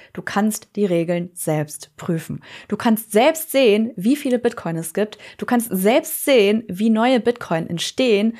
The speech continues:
Du kannst selbst sehen, dass der Emissionsplan von Bitcoin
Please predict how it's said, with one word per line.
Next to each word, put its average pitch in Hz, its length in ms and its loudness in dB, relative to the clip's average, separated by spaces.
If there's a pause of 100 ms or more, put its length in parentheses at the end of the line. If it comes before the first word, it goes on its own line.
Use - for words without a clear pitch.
(180)
Du 214 80 -4
kannst 233 260 0 (100)
selbst 277 460 2
sehen, 233 460 2
dass 202 160 -2
der - 160 -2
Emissionsplan 196 880 -4
von 180 240 -8
Bitcoin 170 500 -4